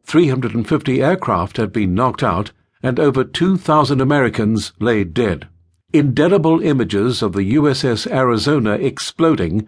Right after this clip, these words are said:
and the U S S Oklahoma capsizing and floating upside down have been ingrained in the American conscience ever since. In less than an hour and a half,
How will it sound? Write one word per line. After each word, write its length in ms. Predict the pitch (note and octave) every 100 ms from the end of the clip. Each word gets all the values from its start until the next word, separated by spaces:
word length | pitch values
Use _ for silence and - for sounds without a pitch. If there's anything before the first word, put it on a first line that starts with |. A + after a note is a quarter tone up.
| _
and 160 | B2+ A2+
the 80 | G#2+
U 240 | D3 E3
S 160 | C#3 D3
S 240 | B2+ -
Oklahoma 720 | - C#3+ C#3 B2 F3 C#3 F#2+ F#2
capsizing 960 | - D#3 D#3 E3+ D3 G#2 F#2 A#2+ B2
and 260 | - C3 A2+
floating 400 | - F3 D#3 D3
upside 520 | B2+ - B2 G2 F2
down 440 | C#3 B2 F#2+ B2 - _
have 260 | B2 A#2+ A#2
been 140 | B2
ingrained 580 | A2+ G#2 D3 E3 A2+ A2
in 100 | G2
the 100 | G2+
American 520 | G2+ C#3+ D3 - A#2
conscience 640 | - E3 - G2 G2 - -
ever 180 | D3 G#2
since. 480 | G2 C#3+ E2 - - _ _ -
In 240 | C#3 A2
less 320 | A2 F3+ F3+ -
than 160 | A2
an 160 | G2 -
hour 240 | C#3 D#3
and 100 | F3
a 60 | E3
half, 420 | - F#2 - -